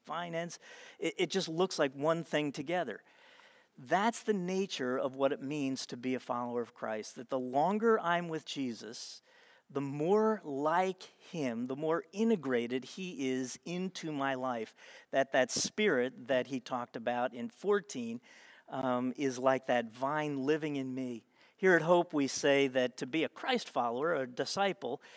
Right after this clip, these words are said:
is to be in this process of being conformed to the image of Christ for the sake of others.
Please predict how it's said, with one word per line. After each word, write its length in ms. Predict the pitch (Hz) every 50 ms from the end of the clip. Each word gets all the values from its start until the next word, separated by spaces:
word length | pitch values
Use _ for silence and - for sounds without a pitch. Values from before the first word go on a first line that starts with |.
| - - - - _
is 280 | - 170 151 151 143 -
to 120 | - 160
be 320 | 143 127 147 156 156 156 151
in 120 | 143 135
this 160 | 131 123 -
process 840 | - - - - 196 196 196 185 - - - - 117 120 123 - - -
of 160 | - 127 123
being 240 | 123 139 139 135 127
conformed 800 | - - 135 131 - - - - - 175 180 190 196 202 214 208
to 100 | - 202
the 180 | 175 180 190 180
image 240 | 180 180 185 165 -
of 100 | 196 -
Christ 640 | - - 127 120 117 113 110 - - - - - _ _ _ _ _ _ _
for 280 | - - 151 151 143
the 100 | 135 143
sake 300 | 135 - - 123 117 -
of 140 | 135 117 120
others. 460 | 117 113 110 113 113 110 - - -